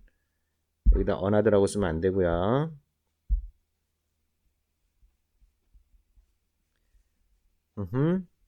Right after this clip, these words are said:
happen to는 우연히 뭐뭐 하다라는 말이고, what I want, 어순도 중요하고, but also 구문, but also 들어갔고, 그가 원하는 거.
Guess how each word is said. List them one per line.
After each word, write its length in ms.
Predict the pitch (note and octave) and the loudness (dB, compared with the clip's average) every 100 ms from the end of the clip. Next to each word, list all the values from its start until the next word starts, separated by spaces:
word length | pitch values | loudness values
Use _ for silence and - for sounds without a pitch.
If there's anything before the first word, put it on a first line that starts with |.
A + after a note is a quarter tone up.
| - - | -20 -4
happen 300 | D#3+ E3+ G3 | 0 4 4
to는 180 | E3+ E3 | 6 6
우연히 280 | C3 D#3 D3+ | 8 8 8
뭐뭐 260 | A#2+ A#2+ A#2 | 8 8 6
하다라는 380 | C3 B2 A2+ | 8 8 6
말이고, 720 | G2 E2+ E2+ F2 G2+ B2+ D2 G#2 | 2 0 0 2 4 4 4 6
what 140 | C3+ | 10
I 100 | D3 | 10
want, 300 | C3 C3 B2 - | 10 8 6 2
어순도 440 | C3 A#2 C#3 C3 | 4 4 4 4
중요하고, 880 | A#2 A2 G2+ F#2 E2 F2+ A2+ C#3+ D3+ _ _ _ _ - | 4 2 4 2 0 2 4 2 0 _ _ _ _ 6
but 320 | C#3 D#3 - | 10 10 8
also 480 | B2+ D3 C#3+ D3+ D3 | 6 6 8 8 8
구문, 440 | - B2 B2 A2+ - | 6 2 4 2 -2
but 180 | - A2 | 0 4
also 300 | A2 A2+ B2 | 4 2 -2
들어갔고, 680 | A2 G#2 G#2 - - B2 C3+ | 0 0 2 0 2 2 4
그가 220 | A#2 A#2 | 6 6
원하는 400 | G#2 G2 F#2+ F2+ | 6 4 0 -2
거. 200 | D#2 C#2+ | -8 -12